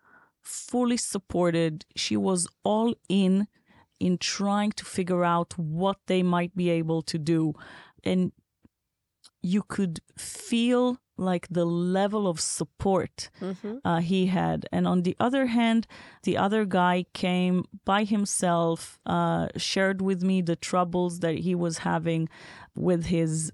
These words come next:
Speaker 1: uh, spouse since he became ill. And I could really, really see how the loneliness, the rejection played a huge, huge role,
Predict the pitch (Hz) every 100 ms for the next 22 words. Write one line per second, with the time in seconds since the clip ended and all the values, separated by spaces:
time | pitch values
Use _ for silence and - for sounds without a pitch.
0 | - 160 160 - - - 196 196 190 -
1 | - - - 185 180 185 165 - 165 165
2 | - 202 185 190 190 - - - - -
3 | - 180 190 185 - - 170 156 156 196
4 | 214 208 208 180 190 190 185 - - -
5 | 190 185 190 180 185 180 180 170 170 -
6 | - - - - 160 196 185 180 180 175
7 | 170 165 - - - 160 180 175 165 -
8 | 170 - - 165 160 160 - - - 185
9 | 185 - 175 - - 185 214 220 185 -
10 | - 185 185 156 156 170 180 165 165